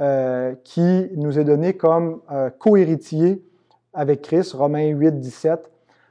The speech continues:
Or, si nous sommes enfants, c'est-à-dire enfants de Dieu, nous sommes aussi héritiers, héritiers de Dieu et co-héritiers de Christ, si toutefois nous souffrons avec lui afin d'être glorifiés avec lui. »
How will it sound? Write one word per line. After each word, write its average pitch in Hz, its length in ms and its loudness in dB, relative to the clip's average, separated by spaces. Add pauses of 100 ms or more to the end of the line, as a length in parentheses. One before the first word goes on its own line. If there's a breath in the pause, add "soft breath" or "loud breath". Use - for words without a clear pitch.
(140)
Or, 175 600 6
si - 220 -2
nous 170 140 2
sommes 185 320 2 (160)
enfants, 202 720 2 (160)
c'est-à-dire 135 400 -4
enfants 131 260 -2
de 131 120 -2
Dieu, 156 440 0 (220 loud breath)
nous 156 100 -2
sommes 170 320 0
aussi 180 380 -4 (100)
héritiers, 208 880 4 (320)
héritiers 240 600 4
de 185 120 4
Dieu 151 500 0 (200)
et 160 240 0
co-héritiers 208 680 4
de 160 120 4
Christ, 139 420 -6
si 156 160 -8
toutefois 147 400 -4
nous 143 140 -4
souffrons 143 360 -10
avec 127 240 -4
lui 143 140 -4
afin 131 240 -8
d'être 123 340 -6
glorifiés 139 760 -4 (420)
avec 135 360 -4
lui. » - 220 -20